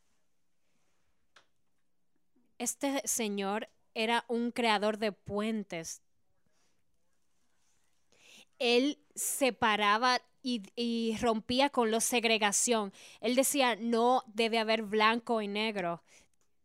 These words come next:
Todos, Dios nos ama a todos igual". Cuando él predicaba al principio, querían que solamente predicara a un grupo de personas. Y él decía, "No, todos pueden escuchar el mensaje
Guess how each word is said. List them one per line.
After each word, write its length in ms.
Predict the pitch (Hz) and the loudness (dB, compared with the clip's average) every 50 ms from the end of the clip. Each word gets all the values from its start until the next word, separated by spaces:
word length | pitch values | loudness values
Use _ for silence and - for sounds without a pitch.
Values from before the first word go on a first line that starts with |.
| _ - | _ 0
Todos, 480 | - 247 226 240 240 247 262 262 - - | 2 4 4 4 4 2 2 0 0 -2
Dios 320 | 214 208 240 233 233 - 262 | 0 2 4 4 4 4 0
nos 160 | 247 233 - | 0 0 0
ama 380 | - 226 226 233 233 220 220 - | 2 2 2 2 2 2 0 -2
a 80 | 202 196 | -4 -6
todos 400 | - - 214 214 226 233 - - | -4 -2 0 0 2 0 0 -2
igual". 400 | 226 202 220 220 220 220 196 175 _ _ _ _ _ _ _ _ _ _ _ _ _ _ _ _ _ _ _ _ _ _ - _ _ _ - - 240 247 220 - - | -2 -2 0 0 0 -2 -4 -8 _ _ _ _ _ _ _ _ _ _ _ _ _ _ _ _ _ _ _ _ _ _ -20 _ _ _ -20 -20 -20 -20 -20 -14 -2
Cuando 440 | - 254 240 240 233 233 220 214 220 | 2 2 2 4 4 4 6 6 6
él 120 | 247 254 | 4 4
predicaba 580 | - 311 311 285 269 220 - 220 208 214 254 262 | 4 4 4 4 2 2 2 2 4 4 6 4
al 100 | 262 240 | 4 2
principio, 760 | - 226 226 - - - 233 226 - 269 269 269 277 262 - | 0 -2 0 0 0 -2 -4 -4 0 2 2 2 2 0 0
querían 360 | - 233 220 220 233 254 262 | -2 0 2 2 2 0 0
que 100 | - 277 | 0 0
solamente 600 | - - 247 226 226 220 214 214 226 - 277 254 | 0 2 2 2 2 0 0 -4 -4 -4 -6 -4
predicara 580 | - 240 220 208 202 - 220 214 220 233 233 - | -2 -2 -4 -4 -4 -2 0 0 2 2 2 2
a 100 | 220 233 | 2 2
un 120 | 240 247 | 2 2
grupo 300 | 262 285 285 - 392 302 | 4 2 4 4 4 4
de 80 | 247 220 | 4 2
personas. 760 | - 208 202 - - 254 247 240 220 190 190 190 - - _ - - - - - | -2 -4 -4 -2 0 0 0 0 0 -2 -6 -6 -10 -12 _ -20 -20 -18 -6 0
Y 100 | 254 247 | 2 4
él 140 | 240 233 | 4 4
decía, 360 | 226 247 - - 262 233 214 208 | 4 2 2 4 4 4 4 4
"No, 340 | 214 226 233 226 208 190 - _ _ - | 4 4 4 4 4 2 -2 _ _ 10
todos 340 | - 277 269 285 302 - - | 12 12 12 12 10 8 6
pueden 380 | - 262 247 240 233 226 214 | 6 6 6 8 6 4 2
escuchar 560 | 214 208 - - 233 - - - 254 254 262 262 | 2 0 -2 -4 -4 -4 0 2 4 4 4 4
el 80 | 247 | 2
mensaje 640 | 226 226 220 - - 285 269 269 269 247 214 190 185 | 0 0 -2 -2 4 6 6 6 6 2 -4 -6 -6